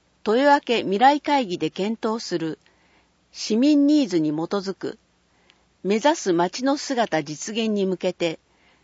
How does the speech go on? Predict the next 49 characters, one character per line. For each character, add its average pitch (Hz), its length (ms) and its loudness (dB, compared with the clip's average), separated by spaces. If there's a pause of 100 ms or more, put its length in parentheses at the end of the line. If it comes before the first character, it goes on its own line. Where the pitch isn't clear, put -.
(100)
市 - 180 -8
と 311 160 0
し - 120 -6
て 160 260 -2 (120)
取 220 200 -2
り 262 40 -4
組 277 220 0
む 214 60 -2
必 - 300 -10
要 247 260 0
の 226 180 -2
あ 208 60 -2
る 160 320 -4
施 - 120 -12
策 180 440 -4
を 165 140 -4 (540)
第 262 260 4
六 196 300 -2
次 170 160 -2
総 262 260 0
合 277 240 2
計 254 220 -2
画 156 260 -8
に 139 160 -6
反 226 320 -4
映 233 160 0
す 208 160 -10
る 196 100 -4
こ 190 140 -8
と 175 140 -4
で、 143 220 -12 (640)
実 202 280 -4
効 277 200 2
性 269 200 0
の 254 140 0
高 247 320 0
い 185 180 -4
計 240 200 -2
画 262 160 -2
づ 240 240 -8
く 196 120 -6
り 143 160 -4
を 139 80 -8
し - 100 -16
て 165 120 -2
い 156 100 -4
き - 160 -14
ま 131 120 -10
す。 - 200 -18